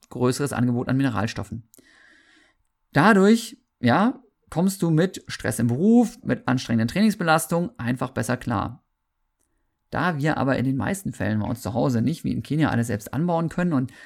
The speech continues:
so eben auch keine genaue Kontrolle über die Herkunft unserer Lebensmittel haben, na, deswegen müssen wir uns so ein bisschen auf die Gütesiegel der verschiedenen Hersteller verlassen. Find ich persönlich sau schwer, ja. Hier ist Bio, da ist Bio und du denkst nur so, na ja,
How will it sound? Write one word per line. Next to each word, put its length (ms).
so 200
eben 180
auch 160
keine 200
genaue 260
Kontrolle 400
über 120
die 100
Herkunft 440
unserer 200
Lebensmittel 480
haben, 200
na, 160
deswegen 440
müssen 260
wir 80
uns 80
so 60
ein 60
bisschen 180
auf 120
die 400
Gütesiegel 540
der 80
verschiedenen 400
Hersteller 460
verlassen. 400
Find 220
ich 200
persönlich 400
sau 200
schwer, 400
ja. 340
Hier 260
ist 100
Bio, 240
da 180
ist 140
Bio 200
und 160
du 60
denkst 180
nur 80
so, 120
na 180
ja, 320